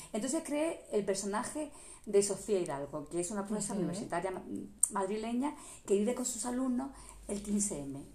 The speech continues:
Speaker 1: y las movilizaciones que hubo, eh, las acampadas en la Puerta del Sol y
Speaker 2: Sí,
Speaker 1: todo esto.
Speaker 2: que
Speaker 1: Entonces,
Speaker 2: están muy en boga ahora
Speaker 1: claro,
Speaker 2: porque
Speaker 1: claro.
Speaker 2: ahora mismo
Speaker 1: Sí,
Speaker 2: que
Speaker 1: sí.
Speaker 2: estamos grabando, estamos en
Speaker 1: Claro,
Speaker 2: el mes
Speaker 1: en el
Speaker 2: de,
Speaker 1: quince.
Speaker 2: de, de mayo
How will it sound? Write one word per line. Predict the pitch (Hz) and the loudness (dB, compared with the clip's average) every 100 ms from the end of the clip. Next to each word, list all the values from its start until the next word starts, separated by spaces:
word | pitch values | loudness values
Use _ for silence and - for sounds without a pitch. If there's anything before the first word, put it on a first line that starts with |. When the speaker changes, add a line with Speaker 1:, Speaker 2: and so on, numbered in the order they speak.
| - | -4
Speaker 1:
y | |
las | 180 151 | -2 -2
movilizaciones | 139 135 135 127 156 165 | -4 -8 -8 -6 -4 -6
que | - | -6
hubo, | 156 156 156 | -6 -6 -6
eh, | 143 - | -6 -6
las | 160 | -8
acampadas | 151 147 143 139 147 143 - | -6 -8 -6 -4 -2 -2 -4
en | 151 151 | -8 -8
la | 135 | -8
Puerta | 151 143 139 | -8 -8 -6
del | 135 | -6
Sol | - - 170 165 | 0 2 2 2
y | |
Speaker 2:
Sí, | 160 | -2
Speaker 1:
todo | 151 147 | -4 -4
esto. | 143 | -6
Speaker 2:
que | - | -6
Speaker 1:
Entonces, | 151 208 226 | -2 0 2
Speaker 2:
están | 208 | 2
muy | 214 233 | 2 4
en | 240 | 6
boga | 220 214 220 | 6 6 8
ahora | 220 | 10
Speaker 1:
claro, | 214 202 | 10 10
Speaker 2:
porque | - 214 | 8 8
Speaker 1:
claro. | 202 | 8
Speaker 2:
ahora | 202 226 | 8 8
mismo | 247 254 262 254 | 6 6 4 2
Speaker 1:
Sí, | 208 | 2
Speaker 2:
que | |
Speaker 1:
sí. | 220 | 2
Speaker 2:
estamos | 220 208 233 | 4 2 4
grabando, | 240 226 220 233 | 4 6 4 2
estamos | 233 214 202 240 | 2 2 2 4
en | |
Speaker 1:
Claro, | 226 - | 4 6
Speaker 2:
el | 208 | 6
mes | 220 | 6
Speaker 1:
en | |
el | 226 226 | 6 6
Speaker 2:
de, | 220 | 4
Speaker 1:
quince. | 202 208 | 4 2
Speaker 2:
de, | 202 202 190 | 4 4 2
de | 190 | 0
mayo | 202 214 233 226 | 2 4 4 6